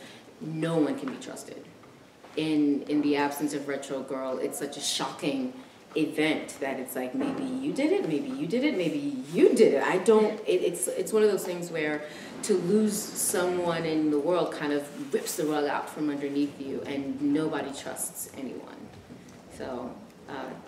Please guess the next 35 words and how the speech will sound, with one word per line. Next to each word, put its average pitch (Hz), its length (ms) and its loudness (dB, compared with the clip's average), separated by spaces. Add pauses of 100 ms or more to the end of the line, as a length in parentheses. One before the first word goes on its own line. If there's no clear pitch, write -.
they've 147 140 -6
gotta, 147 400 -4
they've 143 100 -8
gotta 143 180 -6 (380)
climb 131 420 -6
out 127 140 -10
of 127 100 -10
that. 123 200 -10 (640)
In 214 160 4
season 214 840 2
one, 202 400 -2
it 180 160 2
was 180 220 -2 (180)
all 202 220 4
of 190 160 -2
these 185 360 -8 (200)
new 185 360 0
elements, 180 420 0
kinda 302 240 2
like 269 80 0
a 202 40 6
recipe, 175 480 -4 (480)
getting 180 300 0
thrown 180 320 -4
together, 165 560 -2 (100)
and 147 380 0 (180)
sometimes 180 440 -2
you 185 60 0
have 170 200 -2
a 151 60 -4
plan 156 680 -6 (300)
for, 151 580 -2 (220)
for 165 240 -4
a 156 40 -2
relationship, 143 840 -2